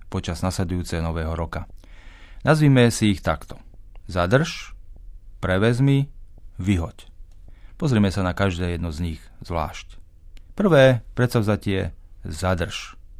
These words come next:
alebo stiahni sa. Čo to znamená? Doktor Gerald Jampolsky napísal pred časom knihu, ktorej dal názov Láska je zbaviť sa strachu. V tejto knihe ponúka radu. Skús aspoň jeden deň zamerať na to,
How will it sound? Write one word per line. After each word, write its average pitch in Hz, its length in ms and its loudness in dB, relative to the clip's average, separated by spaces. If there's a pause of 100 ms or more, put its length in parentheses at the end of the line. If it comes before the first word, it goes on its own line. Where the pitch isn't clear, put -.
(140)
alebo 87 320 -4 (240)
stiahni 90 560 -2
sa. - 240 -10 (800)
Čo - 200 -2
to - 40 6
znamená? 98 480 4 (240)
Doktor 131 560 4 (160)
Gerald 117 480 6
Jampolsky 110 640 2
napísal 104 560 0
pred 95 160 -2
časom 104 320 0
knihu, 110 320 2
ktorej 98 400 0
dal 92 240 0
názov 95 480 2 (400)
Láska 139 720 2
je 95 160 0
zbaviť 104 400 0
sa 101 80 -4
strachu. - 400 -4 (640)
V - 80 -16
tejto 156 240 0
knihe 123 240 6
ponúka 110 480 2
radu. 90 240 2 (880)
Skús - 320 0
aspoň 131 480 6
jeden 127 160 6
deň 113 240 6
zamerať 104 480 4
na 85 160 0
to, 101 320 0